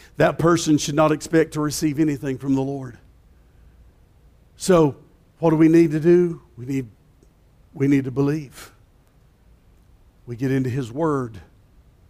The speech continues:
And we allow him to pour into us. Paul prayed, "God, give him the spirit of wisdom and revelation." Revelation of what? Revelation of the scriptures.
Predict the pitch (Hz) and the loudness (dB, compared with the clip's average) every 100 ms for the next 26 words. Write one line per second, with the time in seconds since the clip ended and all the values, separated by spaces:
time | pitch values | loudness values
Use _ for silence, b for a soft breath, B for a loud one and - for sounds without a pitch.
0 | _ _ _ _ _ _ _ _ _ _ | _ _ _ _ _ _ _ _ _ _
1 | - 143 143 139 139 135 135 127 147 139 | -6 -2 2 2 2 0 -4 -4 -2 0
2 | 151 151 135 120 - - - - _ _ | 0 0 -2 -6 -8 -10 -10 -14 _ _
3 | _ _ _ _ _ _ _ _ _ - | _ _ _ _ _ _ _ _ _ -2
4 | 165 143 - 175 156 127 - - 135 139 | 2 2 0 2 2 2 2 2 2 0
5 | 131 - - 165 147 131 123 113 147 147 | 0 -4 -2 0 0 -2 -6 -2 0 0
6 | 101 143 127 123 - _ _ _ _ _ | -2 -8 -8 -14 -20 _ _ _ _ _
7 | _ _ _ _ _ _ _ _ - 135 | _ _ _ _ _ _ _ _ -6 -4
8 | 135 139 156 151 143 147 135 147 139 143 | -2 2 2 4 2 2 0 -4 -2 0
9 | 135 143 139 143 127 143 135 135 160 151 | 2 2 0 -4 -2 0 0 0 0 2
10 | 151 147 170 151 - 202 190 - - - | 0 -2 -6 -6 -6 -6 -8 -8 -12 -12
11 | - | -16